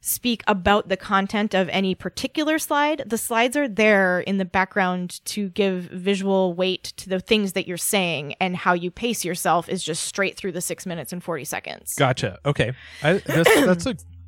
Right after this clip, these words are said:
Speaker 2: interesting. I, I kind of
Speaker 1: So
Speaker 2: think that could
Speaker 1: it
Speaker 2: work.
Speaker 1: kind of, yeah, it kind of reminds me of, like, when people would wanna show you their slides and their slide projector from their vacation, and they would, like,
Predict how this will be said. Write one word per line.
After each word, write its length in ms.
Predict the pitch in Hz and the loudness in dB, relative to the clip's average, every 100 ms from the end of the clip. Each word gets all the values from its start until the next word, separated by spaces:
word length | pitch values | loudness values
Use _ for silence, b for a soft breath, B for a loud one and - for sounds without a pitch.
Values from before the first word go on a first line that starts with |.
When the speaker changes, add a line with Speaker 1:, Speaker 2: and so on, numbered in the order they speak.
| - - | -12 -4
Speaker 2:
interesting. 500 | 123 - 117 110 - | -2 -2 -6 -8 -2
I, 160 | 139 151 - - | 0 0 -8 -6
I 180 | 120 170 | -2 0
kind 240 | - 185 | -2 -4
of 100 | 139 | -4
Speaker 1:
So 280 | - 381 381 | 4 6 6
Speaker 2:
think 180 | 135 - | 4 2
that 140 | 110 | 0
could 100 | 110 | 2
Speaker 1:
it 80 | 107 | 2
Speaker 2:
work. 80 | - | 4
Speaker 1:
kind 140 | 381 | 4
of, 60 | 494 480 _ _ _ | 2 0 _ _ _
yeah, 300 | 320 440 - | 6 8 8
it 100 | - | 4
kind 160 | - 370 | 2 2
of 60 | |
reminds 320 | 403 339 262 269 | 2 2 0 0
me 160 | 311 | 0
of, 100 | 277 | 2
like, 180 | 240 214 | 2 2
when 120 | 208 208 | 2 0
people 300 | 226 240 254 | 0 2 4
would 140 | 226 | 4
wanna 260 | 196 190 196 | 4 2 0
show 200 | - 185 | 2 2
you 220 | 196 208 | 2 2
their 160 | 190 | 2
slides 540 | 190 - 170 156 185 208 | 0 -2 2 2 4 2
and 100 | 202 | 2
their 60 | |
slide 260 | 180 160 151 | 0 0 0
projector 380 | 196 196 - 240 | 0 -2 0 -2
from 140 | 214 | 0
their 100 | 190 | 0
vacation, 540 | 170 151 160 165 208 220 | 0 -2 -4 0 2 2
and 160 | 196 | 2
they 80 | 196 | 2
would, 140 | 196 180 | 2 4
like, 240 | 180 | 2